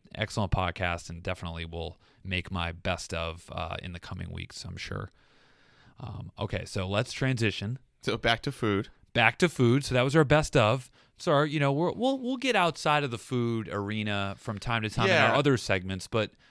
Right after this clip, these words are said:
Speaker 1: certainly best of is not gonna be all food. Um, let's do a little game I like to call buy or sell. Very original.
Speaker 2: Very original.
Speaker 1: Um, what I'm gonna, the spin that we're gonna have on it is buy or sell. Are we taking it into twenty twenty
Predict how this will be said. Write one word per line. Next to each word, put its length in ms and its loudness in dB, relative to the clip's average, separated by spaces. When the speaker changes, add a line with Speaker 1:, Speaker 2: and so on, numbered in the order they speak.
Speaker 1:
certainly 420 -4
best 340 -2
of 240 2
is 120 -6
not 180 0
gonna 140 -6
be 100 -6
all 160 -6
food. 340 -10
Um, 480 0
let's 240 4
do 600 4
a 40 -4
little 160 4
game 280 2
I 100 2
like 140 -2
to 80 -12
call 160 0
buy 300 2
or 120 0
sell. 560 -6
Very 380 2
original. 520 -4
Speaker 2:
Very 180 0
original. 420 -4
Speaker 1:
Um, 400 2
what 200 4
I'm 160 6
gonna, 240 4
the 200 0
spin 440 0
that 160 2
we're 120 0
gonna 160 -2
have 360 -2
on 180 -2
it 160 -6
is 320 -2
buy 280 6
or 160 4
sell. 540 0
Are 140 4
we 180 0
taking 460 0
it 120 -2
into 260 -2
twenty 360 -4
twenty 400 -2